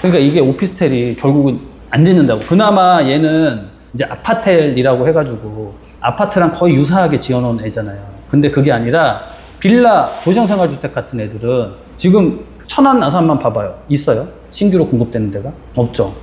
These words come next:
근데 천안도 그렇고 아산도 그렇고 지방 소도시들 대부분이 일 인 가구 수요는 계속 증가하고 있거든요.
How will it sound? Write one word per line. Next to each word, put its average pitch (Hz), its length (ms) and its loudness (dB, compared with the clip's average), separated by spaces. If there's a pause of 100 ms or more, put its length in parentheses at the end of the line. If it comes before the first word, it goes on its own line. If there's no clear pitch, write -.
(260)
근데 160 640 2
천안도 240 420 2
그렇고 175 260 -2
아산도 135 420 0
그렇고 120 460 -2 (320)
지방 165 280 2
소도시들 196 580 2
대부분이 127 800 -2 (100)
일 240 120 2
인 277 100 6
가구 208 200 4
수요는 190 400 0
계속 175 300 0
증가하고 120 440 0
있거든요. 101 380 -12